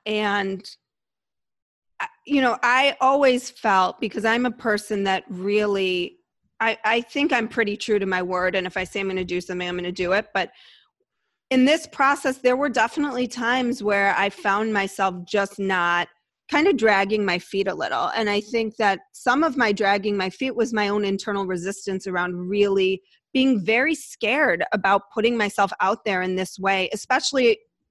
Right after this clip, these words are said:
because of the content that I was sharing. Um, but for me, what was super helpful was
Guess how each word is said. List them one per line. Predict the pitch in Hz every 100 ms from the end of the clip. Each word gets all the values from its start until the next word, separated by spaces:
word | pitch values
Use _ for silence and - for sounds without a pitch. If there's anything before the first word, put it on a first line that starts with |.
| 220
because | 240 - 208
of | 190
the | 196
content | - 208 196 - 170 - _ _ _ _ _ _ _
that | 240 214
I | 185
was | 185 -
sharing. | - 165 87 80 113 - _ _ _ -
Um, | 220 208 202 202 -
but | 220 269 _ _ _ -
for | 277
me, | 254 262 339 349
what | 269 233
was | 233 -
super | 294 - 226
helpful | 226 254 262 - 220 208
was | 196 196 190 180